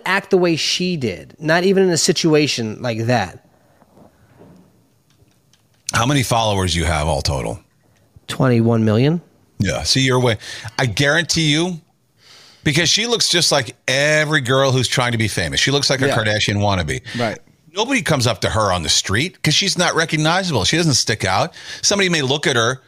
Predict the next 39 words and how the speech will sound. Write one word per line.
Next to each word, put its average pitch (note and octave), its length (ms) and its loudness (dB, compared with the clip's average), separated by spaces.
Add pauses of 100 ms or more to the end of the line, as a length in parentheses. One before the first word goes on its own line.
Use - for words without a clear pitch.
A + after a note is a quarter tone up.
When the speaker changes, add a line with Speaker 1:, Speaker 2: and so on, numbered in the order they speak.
Speaker 2:
'cause C#3+ 100 0
she C3+ 140 0
looks C3+ 220 0
like B2 120 -2
such - 300 0
a - 20 2
wannabe A2 440 0
tryhard C3 640 0 (380)
that A2+ 120 0
somebody, C#3+ 420 0 (140)
you B2+ 80 0
probably F3 280 0
see D3+ 180 0
her C3+ 120 2
and A2+ 80 -2
go G#2+ 160 0
like, G2+ 200 0
"God, A2+ 220 -2
is G#2 160 0
she - 160 -2
someone?" F#3 540 0 (360)
'Cause A2+ 120 0
she's F2 220 0
really G#2+ 180 0
trying F#2 340 -2
hard, D2+ 200 -2 (120)
but F3+ 160 0
you F3+ 60 2
wouldn't C3+ 200 0
know G2+ 100 0
who F2 140 -2
it F#2 40 0
is. F2+ 160 -2 (100)
Corey, F3+ 520 2 (640)
there's F3+ 240 2
no, E3 320 0 (280)
thank C3+ 200 0
God, D3+ 220 2 (160)
there's C#3+ 220 0